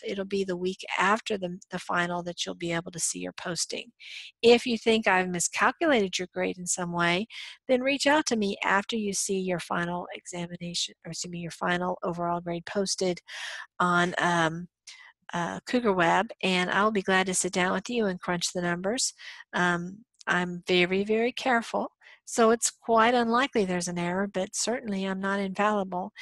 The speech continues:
and so if there is an error, I'll be glad to fix that under those circumstances. Okay, so here you'll see all of your grading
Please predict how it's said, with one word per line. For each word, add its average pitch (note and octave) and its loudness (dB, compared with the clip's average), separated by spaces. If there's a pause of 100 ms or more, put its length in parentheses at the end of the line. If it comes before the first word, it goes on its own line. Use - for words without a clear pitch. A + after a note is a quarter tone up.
(300)
and F3+ -6
so F#3+ 0
if F3 -4
there F#3+ 0
is F#3 0
an F3+ -4
error, F3 -2
I'll E3+ 0
be F3 -8
glad E3+ -4
to E3 -10
fix - -8
that - -8 (100)
under F3 -12
those F3 -8
circumstances. - -6 (300)
Okay, D#4 4 (400)
so G3+ 2
here A#3+ 4
you'll C4 0
see A3+ -2
all A#3+ 6
of C4 2
your B3+ 0
grading G#3 -2